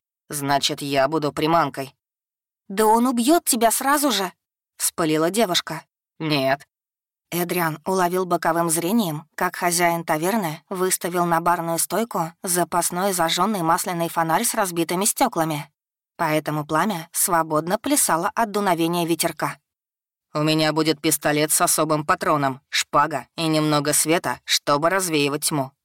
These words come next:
А еще». Интендант проверил перевязь и чехол с кинжалом. Стефани недоверчиво смотрела на него.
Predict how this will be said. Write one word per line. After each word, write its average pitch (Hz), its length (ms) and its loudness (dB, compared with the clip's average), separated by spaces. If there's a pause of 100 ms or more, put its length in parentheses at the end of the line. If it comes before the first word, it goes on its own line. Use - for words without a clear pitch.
(120)
А 143 160 0
еще». 151 380 0 (760)
Интендант 165 800 -2
проверил 175 460 0
перевязь 175 560 -4
и 196 100 -6
чехол 180 380 -2
с - 80 -4
кинжалом. 185 600 -2 (260)
Стефани 170 680 -4
недоверчиво 180 760 0
смотрела 247 500 0
на 160 100 0
него. 156 280 0